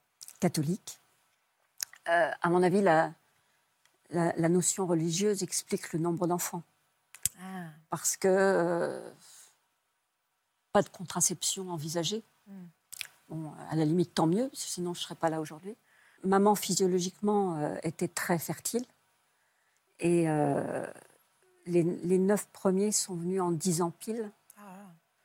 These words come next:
Speaker 1: entre mille neuf cent trente-huit et mille neuf cent quarante-huit. Bon, il y avait une paire de jumeaux dans, dans le lot, mais quand même, quoi. Et, euh,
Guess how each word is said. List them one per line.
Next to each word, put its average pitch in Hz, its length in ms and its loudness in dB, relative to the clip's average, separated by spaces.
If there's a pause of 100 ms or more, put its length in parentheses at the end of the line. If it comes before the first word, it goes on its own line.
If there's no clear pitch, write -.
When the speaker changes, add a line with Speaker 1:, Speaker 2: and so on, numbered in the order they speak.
(560)
Speaker 1:
entre 165 320 -2 (300)
mille 165 180 2
neuf 165 140 0
cent 170 160 0
trente-huit - 520 -6
et 151 80 0
mille 156 140 -2
neuf 156 140 -4
cent 165 120 -4
quarante-huit. - 680 -6 (1300)
Bon, 170 100 0
il 165 60 2
y 160 40 4
avait 170 120 6
une 170 140 8
paire 180 180 4
de 180 100 6
jumeaux 180 380 6
dans, 143 320 -2 (580)
dans 156 120 -4
le 165 120 2
lot, 254 320 6
mais 165 220 0 (420)
quand 139 120 0
même, 247 200 2 (160)
quoi. 151 220 -10 (500)
Et, 160 220 2
euh, 139 220 -2